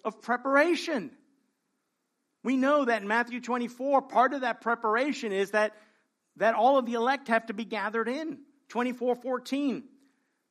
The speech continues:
of Matthew, "This gospel of the kingdom will be proclaimed throughout the whole world as a testimony to all nations, and then, and then the end will come."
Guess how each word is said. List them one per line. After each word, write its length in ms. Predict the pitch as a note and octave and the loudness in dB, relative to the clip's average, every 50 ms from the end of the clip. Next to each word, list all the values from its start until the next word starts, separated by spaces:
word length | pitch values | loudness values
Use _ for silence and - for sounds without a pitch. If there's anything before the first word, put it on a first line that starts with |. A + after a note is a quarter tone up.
| _ - - | _ -14 -12
of 140 | E3 D#3+ F3+ | -10 -6 -2
Matthew, 500 | A3+ B3 C4+ C4+ C4+ G#3+ E3 A#2+ G2 - - | 0 0 0 0 -2 -6 -8 -8 -10 -12 -18
"This 300 | C3+ B2 F3 F#3 F#3 - | -12 -6 -6 -6 -6 -6
gospel 540 | - - G#3 A3 A#3 B3 B3 - C4+ C4+ C4+ | -6 -2 0 2 2 2 0 -2 -6 -6 -6
of 80 | C4 | -6
the 80 | D4+ C#4 | -8 -12
kingdom 600 | - - A#3 G#3 F#3 F#3 F3 G3+ G3 F3+ D3+ D3+ | -12 -8 -8 -8 -6 -6 -8 -8 -8 -8 -8 -4
will 220 | F#3 A#3+ C#4+ D4 C#4+ | 0 0 2 2 0
be 120 | D#4 D4 | -2 -6
proclaimed 720 | - - C#4 D4 C#4+ C#4+ - A3 F#3+ F#3 F#3 F#3 F3+ - _ _ _ _ - | -2 2 2 2 2 2 -2 -2 -2 -2 -2 -4 -6 -8 _ _ _ _ -8
throughout 320 | E3+ F3 F3+ F#3 F#3 - | -2 0 2 2 2 2
the 80 | F3+ D#3 | 0 -4
whole 680 | C3+ C3 B2+ C3 D3+ G#3 B3+ C4 C4+ C#4 C#4+ C#4+ D4 C#4 | -4 -4 -10 -6 0 2 4 4 4 4 2 2 0 2
world 560 | C4 A#3+ A3 G3+ F#3+ F3+ F3+ F#3 G3 F#3+ - - - _ - | 4 4 6 6 6 6 4 2 0 -2 -6 -14 -20 _ -4
as 200 | - D#3 D3 D#3 | -4 -4 -2 -4
a 80 | F#3+ | -8
testimony 840 | - - - B3+ C#4+ C4+ C#4 - C4+ C4+ C4+ C4 C4 B3+ B3+ C4 C4 | -8 -6 -2 -2 -2 -2 -2 -4 -4 -2 0 2 2 2 2 0 -2
to 200 | B3+ - A#3+ A#3+ | -4 -4 -4 -2
all 260 | A#3 B3 C4+ D4 D4+ | 0 2 2 2 2
nations, 720 | D4 C4 A#3 A3+ A3+ - - A3 A3+ A#3 A3+ A3 - - _ _ _ _ _ _ _ _ _ _ _ _ _ _ _ _ _ - | 2 0 0 0 0 -4 -6 -6 -6 -4 -6 -8 -10 -14 _ _ _ _ _ _ _ _ _ _ _ _ _ _ _ _ _ -18
and 120 | C3 C3 | -14 -10
then, 260 | D3+ D#3+ B2 F2+ - - _ _ _ _ _ _ _ _ _ _ _ _ _ _ _ _ _ _ _ _ _ _ _ _ _ _ - | -8 -8 -10 -10 -14 -20 _ _ _ _ _ _ _ _ _ _ _ _ _ _ _ _ _ _ _ _ _ _ _ _ _ _ -18
and 140 | - A2+ - | -18 -14 -8
then 380 | B2+ F#3 G#3 A3+ A#3+ A#3+ A#3+ A3+ | -6 -6 -4 -4 -4 -4 -6 -6
the 180 | G3+ G3 F#3 | -8 -12 -12
end 380 | E3 D3+ D3 C#3+ C#3+ C#3+ C#3 C#3 - _ _ _ _ _ _ _ _ _ _ | -10 -8 -8 -8 -8 -8 -10 -12 -16 _ _ _ _ _ _ _ _ _ _
will 120 | - F#3+ - | -16 -16 -14
come." 420 | - - A#3 C4 C4+ A#3+ D#3 - | -12 -10 -8 -8 -6 -6 -8 -10